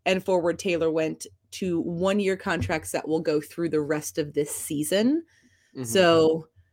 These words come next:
Speaker 1: losing Amanda Lavile is obviously huge for the Whitecaps. I mean,
Speaker 2: Yeah,
Speaker 1: she is,
Speaker 2: she's, like,
Speaker 1: she
Speaker 2: their goalie. She is,
Speaker 1: Yeah.
Speaker 2: like, the goalie for them.
Speaker 1: She is the Whitecaps goalie. When you think of Whitecaps goalies,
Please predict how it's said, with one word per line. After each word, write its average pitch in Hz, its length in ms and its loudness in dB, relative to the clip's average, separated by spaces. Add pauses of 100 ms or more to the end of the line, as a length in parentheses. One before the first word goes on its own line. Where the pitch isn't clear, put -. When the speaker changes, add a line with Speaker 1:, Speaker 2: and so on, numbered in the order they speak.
(800)
Speaker 1:
losing 233 360 8
Amanda 196 280 6
Lavile 175 360 6
is 165 80 2
obviously 165 680 2 (120)
huge 147 680 -2 (140)
for 185 120 -2
the 165 80 0
Whitecaps. - 560 -6
I 160 60 -6
mean, 151 400 -6 (640)
Speaker 2:
Yeah, 131 300 0
Speaker 1:
she 180 200 2
is, 156 200 2
Speaker 2:
she's, 151 260 2
like, 123 220 4
Speaker 1:
she - 100 -8
Speaker 2:
their 110 180 2
goalie. 90 440 -8
She 113 200 -4
is, 104 160 -2
Speaker 1:
Yeah. - 100 6
Speaker 2:
like, 95 120 -10 (120)
the 123 180 -2
goalie 107 400 -4
for 92 140 -10
them. 104 240 -14 (320)
Speaker 1:
She 220 380 4
is 175 260 4 (100)
the 190 600 4
Whitecaps 170 640 2
goalie. 151 260 2
When 160 140 0
you 175 80 -4
think 220 220 4
of 233 120 6
Whitecaps 214 440 6
goalies, 175 420 4